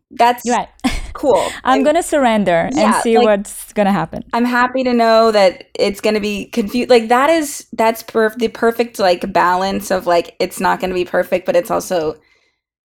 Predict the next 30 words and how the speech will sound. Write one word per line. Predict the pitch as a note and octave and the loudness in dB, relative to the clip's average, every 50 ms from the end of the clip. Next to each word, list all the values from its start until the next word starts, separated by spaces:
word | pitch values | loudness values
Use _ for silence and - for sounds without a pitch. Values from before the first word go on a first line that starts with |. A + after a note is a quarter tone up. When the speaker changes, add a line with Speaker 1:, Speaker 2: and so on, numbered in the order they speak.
| _ _ _ _ - | _ _ _ _ -4
Speaker 1:
it's | F#3+ G3 - - _ _ _ _ - - | -4 -4 -4 -6 _ _ _ _ -8 -4
gonna | - G3 F#3+ F3+ | -2 -2 -2 0
be | F3+ E3 - - | 0 0 0 0
okay. | C#3 C#3+ - - - - - - - A#3+ B3+ C4 - _ _ _ _ _ _ _ _ _ | 0 -2 -2 -4 -4 -4 -4 -2 -2 -2 -2 -4 -8 _ _ _ _ _ _ _ _ _
You | - A3+ A3+ | -6 -2 0
know? | A#3 A3+ A3+ A#3 A#3+ C4 B3+ | 0 0 2 2 0 0 0
Speaker 2:
Mm-hmm. | A3 A3 A3 G#3+ G3+ F#3+ F#3 F3 F#3 | 0 0 0 0 0 -2 -4 -4 -4
Speaker 1:
I | G#3+ | -4
think | G#3+ A3+ B3 B3 | -2 -2 -2 0
a | B3 | 2
lot | B3+ A3+ G#3+ | 2 2 0
of | G#3 G3+ | 0 -4
the | |
times | G#3 - - G3+ G3 G3 F#3 | -6 -6 -4 -4 -4 -2 -4
it, | F3+ F3+ - - - | -6 -8 -8 -6 -4
I | - F3+ | -2 -2
just | F3+ F3 F#3 F#3+ - | -2 -2 -6 -8 -6
feel | - F#3+ F#3 | -2 0 2
like | F3+ F3 F3 E3+ | 2 2 2 0
it's | E3 - - | -4 -4 -2
not | F3+ E3 E3+ - | -2 -2 0 -2
gonna | F3 E3+ E3+ | -2 -4 -4
be | E3+ - E3 D3+ | -4 -2 -2 0
okay | C#3 B2 - - - F3+ - - - - G2 | 0 -2 -4 -4 -4 -4 -4 -4 -4 -6 -6
when | - - F#3 | -6 -4 -4
I | F3+ E3+ | -4 -4
see | E3+ - - E3+ D3+ | -6 -6 -8 -8 -8
certain | E3+ - - D3+ - - F3 | -8 -8 -8 -8 -8 -8 -8
things | E3 D3+ C3+ A2 | -8 -8 -8 -6
online. | - F#2 - - A2 E2+ B1 - - | -8 -8 -8 -8 -8 -8 -10 -10 -14